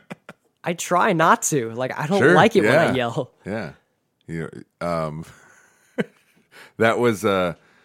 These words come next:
Speaker 1: al-, also as a coach, like, um, A, I have to say something to you right at
Speaker 2: Yeah.
Speaker 1: the beginning, but,
Speaker 2: Yeah.
Speaker 1: but B, I know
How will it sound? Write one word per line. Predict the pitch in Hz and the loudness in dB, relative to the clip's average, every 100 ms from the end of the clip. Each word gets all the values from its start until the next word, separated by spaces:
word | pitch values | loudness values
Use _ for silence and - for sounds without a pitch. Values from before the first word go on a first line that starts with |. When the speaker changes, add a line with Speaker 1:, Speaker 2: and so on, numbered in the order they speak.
| _ _ _ _ _ _ _ | _ _ _ _ _ _ _
Speaker 1:
al-, | - 127 | 2 4
also | 127 160 175 | 4 0 -2
as | 147 127 113 | 0 0 -2
a | |
coach, | 90 104 98 87 - | -2 0 0 -2 -6
like, | 87 85 - _ _ _ - | -4 -6 -8 _ _ _ -12
um, | 80 73 73 - | -10 -10 -12 -4
A, | 110 104 87 | 0 2 2
I | 92 | 0
have | 98 | -2
to | 85 78 _ | -6 -10 _
say | - 92 | -4 -4
something | 82 82 76 | -2 -6 -10
to | 85 | -8
you | 80 76 | -8 -6
right | 78 82 | -6 -6
at | 76 | -6
Speaker 2:
Yeah. | 71 | -8
Speaker 1:
the | |
beginning, | 73 85 73 73 | -8 -8 -8 -10
but, | 82 | -6
Speaker 2:
Yeah. | 101 113 58 | -6 -6 -8
Speaker 1:
but | 80 73 | -8 -6
B, | 104 85 80 | -6 -4 -6
I | |
know | 85 85 82 | -6 -6 -6